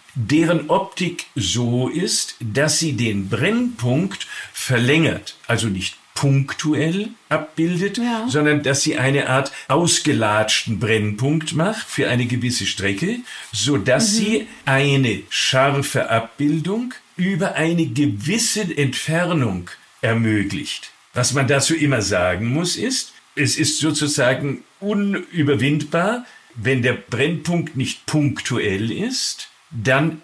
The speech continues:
Speaker 1: ist die Abbildung auch nicht perfekt scharf.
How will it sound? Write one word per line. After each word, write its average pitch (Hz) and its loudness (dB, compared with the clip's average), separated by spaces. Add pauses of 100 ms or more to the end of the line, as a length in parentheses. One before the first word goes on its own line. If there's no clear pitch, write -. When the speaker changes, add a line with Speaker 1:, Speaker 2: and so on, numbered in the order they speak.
Speaker 1:
ist 160 0
die 156 -2
Abbildung 160 0
auch 143 0
nicht 151 -6
perfekt 147 -2
scharf. - -2